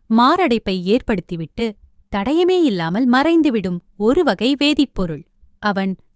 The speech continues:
லேபில் பல மாதங்கள் ரகசியமாகச் செய்த ஆராய்ச்சியின் முடிவு அது. "என் தம்பி சந்தோஷ் செத்துப் போகும்போது இதே மாதிரிதான் மூச்சு விட முடியாம தவிச்சிருப்பான்ல?" அரவிந்தின் குரல் மிக மெல்லியதாக,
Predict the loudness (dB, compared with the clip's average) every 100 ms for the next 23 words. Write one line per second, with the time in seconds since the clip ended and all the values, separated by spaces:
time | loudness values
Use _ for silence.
0 | -6 0 0 2 0 0 -2 0 2 2
1 | 2 -2 -4 -4 -6 -6 -2 0 2 0
2 | -2 -6 -6 -6 -8 -4 0 0 0 -4
3 | -8 -6 -4 -2 0 2 0 -2 -8 -14
4 | _ _ -20 -20 _ _ _ _ _ _
5 | _ _ _ _ -10 -6 -6 -4 -2 2
6 | 2 2 0 2 2 2 0 -10 _ _
7 | _ _ -8 -4 -2 0 0 0 2 2
8 | 2 2 0 -2 -2 0 0 0 0 -2
9 | 0 -2 -2 0 0 2 2 2 2 0
10 | 0 0 0 -2 -4 0 -2 0 0 0
11 | 0 -4 _ _ _ _ _ _ _ _
12 | -8 -4 -2 0 0 -2 -6 -10 -8 -10
13 | -12 _ -8 -2 0 0 0 0 0 -2
14 | -6 -10